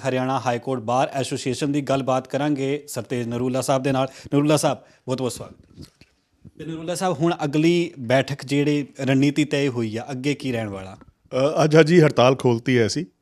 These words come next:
Speaker 1: ਜੀ।
Speaker 2: ਕਿਉਂਕਿ ਬੇਸਿਕ ਜਿਹੜਾ ਸ਼ੁਰੂ ਹੋਇਆ ਸੀ, ਮਸਲਾ ਉਹ ਇਹ ਸੀਗਾ ਕਿ ਸੀ ਆਈ ਏ ਸਟਾਫ ਹਿਸਾਰ ਦੇ ਤਿੰਨ ਮੁਲਾਜ਼ਮ ਆ ਕੇ ਸਾਡੇ ਇੱਕ ਲਾਇਰ ਦੇ ਘਰ ਪੰਜਾਬ ਵਿੱਚ ਵੜ ਕੇ ਨਿਆ ਗਾਂਵ ਵਿੱਚ ਉਹਦੇ ਨਾਲ ਧੱਕਾ ਕੀਤਾ, ਉਹਨੂੰ ਕੁੱਟਿਆ, ਉਹਨੂੰ ਗਾਲਾਂ ਕੱਢੀਆਂ, ਪਿਸਤੌਲ ਦਿਖਾਈ ਔਰ ਇਹ ਕਹਿ ਕੇ ਗਏ ਕਿ ਅਸੀਂ ਕਿਸੇ ਨੂੰ ਫੜਨ ਆਏ ਹਾਂ।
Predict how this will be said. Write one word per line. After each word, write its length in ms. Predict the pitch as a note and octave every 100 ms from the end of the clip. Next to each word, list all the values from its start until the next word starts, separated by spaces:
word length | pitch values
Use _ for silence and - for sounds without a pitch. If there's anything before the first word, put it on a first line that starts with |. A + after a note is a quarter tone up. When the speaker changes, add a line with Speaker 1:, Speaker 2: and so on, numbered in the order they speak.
| _
Speaker 1:
ਜੀ। 60 | _ _ -
Speaker 2:
ਕਿਉਂਕਿ 260 | A#2 A#2+
ਬੇਸਿਕ 360 | A2+ B2 C#3+ B2+
ਜਿਹੜਾ 240 | C3+ C#3
ਸ਼ੁਰੂ 280 | C3+ B2 C3+
ਹੋਇਆ 200 | C#3 A#2
ਸੀ, 140 | A2
ਮਸਲਾ 280 | A2+ A2 B2
ਉਹ 100 | B2
ਇਹ 80 | A#2
ਸੀਗਾ 260 | B2+ A#2+ B2+
ਕਿ 160 | C3+
ਸੀ 220 | B2 B2
ਆਈ 140 | A#2+ C3
ਏ 40 |
ਸਟਾਫ 360 | B2+ B2 B2+ B2
ਹਿਸਾਰ 320 | A2 G#2+ B2
ਦੇ 200 | A#2+ G2 - _ - - _ _ -
ਤਿੰਨ 160 | C#3+ C#3+
ਮੁਲਾਜ਼ਮ 440 | B2+ B2 A#2+ A2+
ਆ 100 | G2+
ਕੇ 280 | G2 B2+ D3 C3+
ਸਾਡੇ 460 | - B2+ A#2+ C3+ C3+
ਇੱਕ 120 | B2
ਲਾਇਰ 340 | A2+ A#2 C3
ਦੇ 140 | C3 C#3+
ਘਰ 260 | C#3 G2+ - _ -
ਪੰਜਾਬ 380 | A#2 A2 A2 G#2
ਵਿੱਚ 180 | G#2+ A2
ਵੜ 140 | G2+
ਕੇ 140 | G2+ A#2+
ਨਿਆ 240 | G2+ G2
ਗਾਂਵ 240 | G2+ G2
ਵਿੱਚ 200 | G2 - - _ _ _ -
ਉਹਦੇ 100 | C3
ਨਾਲ 120 | C3+ C3+
ਧੱਕਾ 240 | A#2 A2+
ਕੀਤਾ, 300 | G#2 A#2 A#2+
ਉਹਨੂੰ 240 | A#2 A#2 A2
ਕੁੱਟਿਆ, 480 | A2 A#2 G#2+ A2+ - _ _ _ A#2
ਉਹਨੂੰ 200 | A2 G#2
ਗਾਲਾਂ 260 | F#2+ G2+
ਕੱਢੀਆਂ, 360 | G2+ F#2+ G2+ G#2
ਪਿਸਤੌਲ 420 | G#2 - G2 G2
ਦਿਖਾਈ 340 | F#2+ G2+ F#2 G#2 _ _ - - _ C3+
ਔਰ 100 | C#3
ਇਹ 140 | C#3+
ਕਹਿ 140 | C#3+ B2+
ਕੇ 140 | C3+
ਗਏ 180 | A#2+ B2
ਕਿ 120 | B2+
ਅਸੀਂ 120 | A2+
ਕਿਸੇ 140 | A#2 B2+
ਨੂੰ 80 |
ਫੜਨ 260 | A#2+ G#2+ G#2
ਆਏ 120 | F#2+
ਹਾਂ। 120 | D2+